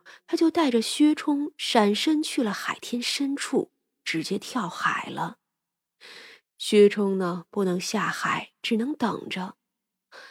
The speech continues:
他坐在海边等了三日，这三日他也没有闲着，好生精进他的功力。等三娘出来的时候，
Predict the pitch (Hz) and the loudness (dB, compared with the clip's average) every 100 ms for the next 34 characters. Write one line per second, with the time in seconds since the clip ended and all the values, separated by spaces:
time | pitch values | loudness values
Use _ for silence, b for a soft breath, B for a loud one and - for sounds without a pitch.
0 | B _ - 202 190 180 - 180 170 170 | B _ -2 0 0 -2 -4 -4 -2 2
1 | 196 196 202 175 175 - 226 214 214 214 | 2 2 -2 -2 -4 -4 0 0 0 -2
2 | 202 - _ _ _ _ _ _ - 320 | -4 -6 _ _ _ _ _ _ 4 4
3 | - 330 320 320 311 214 - - 240 180 | 2 0 2 2 2 2 0 -4 -2 0
4 | 202 208 - - - - 185 220 - _ | 0 0 -2 -2 -2 -4 -4 -4 -6 _
5 | _ _ _ _ - 175 175 175 202 202 | _ _ _ _ 4 6 6 2 -2 -2
6 | 214 208 202 180 175 190 - 208 214 214 | -2 -2 -4 -6 -4 -6 -4 -4 -4 -4
7 | 175 - _ _ _ _ _ b b b | -6 -10 _ _ _ _ _ b b b
8 | b _ 190 180 190 180 170 - 196 185 | b _ 2 4 2 2 2 0 2 4
9 | 170 170 - 170 170 175 170 175 | 4 2 0 -2 -4 -4 -6 -8